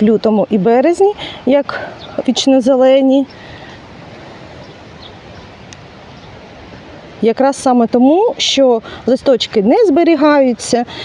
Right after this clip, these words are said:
і не горять в цей час. Ось тільки зараз листочки починають розкриватися.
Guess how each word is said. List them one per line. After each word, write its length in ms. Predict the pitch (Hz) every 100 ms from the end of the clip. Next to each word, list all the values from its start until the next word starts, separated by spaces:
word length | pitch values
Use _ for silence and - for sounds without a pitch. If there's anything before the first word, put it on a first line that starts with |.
| -
і 200 | 277 349
не 180 | 370 277
горять 560 | 226 220 240 269 - - - - - - -
в 60 | -
цей 400 | - 220 233 226 - -
час. 460 | 214 175 - - - - -
Ось 180 | 285 262
тільки 340 | 269 202 240
зараз 420 | 220 359 359 -
листочки 480 | 226 - 254 - 226
починають 720 | - 208 - 214 240 240 202 - - 240
розкриватися. 880 | 233 - 240 196 180 190 180 -